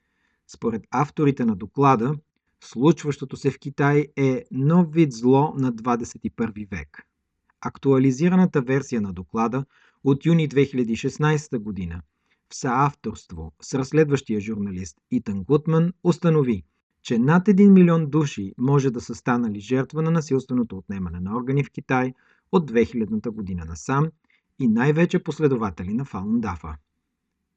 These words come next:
Честванията по случай Международния ден за човешки права продължиха с две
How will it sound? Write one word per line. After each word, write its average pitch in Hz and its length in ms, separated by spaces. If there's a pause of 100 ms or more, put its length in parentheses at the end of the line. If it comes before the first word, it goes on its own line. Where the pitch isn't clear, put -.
(380)
Честванията 175 600
по 139 140
случай 147 380
Международния 123 760
ден 110 240
за 101 100
човешки 104 460
права 127 420 (400)
продължиха 165 600
с 123 60
две 139 360